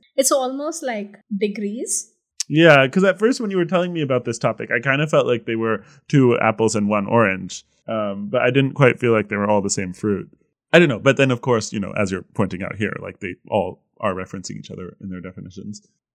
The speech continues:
Speaker 2: I don't know. I just, like, something about it, though. It doesn't feel like that's, like, I don't, I feel like compliance through discipline is just sad.
Speaker 1: It, it,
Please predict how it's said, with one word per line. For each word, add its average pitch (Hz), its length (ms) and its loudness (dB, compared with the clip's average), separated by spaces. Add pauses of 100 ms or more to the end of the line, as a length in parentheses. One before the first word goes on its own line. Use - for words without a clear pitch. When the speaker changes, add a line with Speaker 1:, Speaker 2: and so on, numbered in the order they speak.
Speaker 2:
I 233 60 2
don't 269 100 2
know. 254 100 0
I 190 120 0
just, 269 220 -2
like, 285 100 0
something 262 320 0
about 233 200 4
it, - 100 4
though. 175 100 2
It 156 100 4
doesn't 175 280 2
feel 147 280 0
like 123 220 2
that's, - 400 -2 (480)
like, 151 160 2
I 170 100 6
don't, 202 160 4
I 170 80 6
feel 196 180 4
like 208 140 4
compliance 160 540 -2
through 139 160 -2
discipline 120 520 -4
is 107 140 -10
just - 320 -10 (1080)
sad. - 520 -4 (540)
Speaker 1:
It, 381 160 0
it, 381 180 -4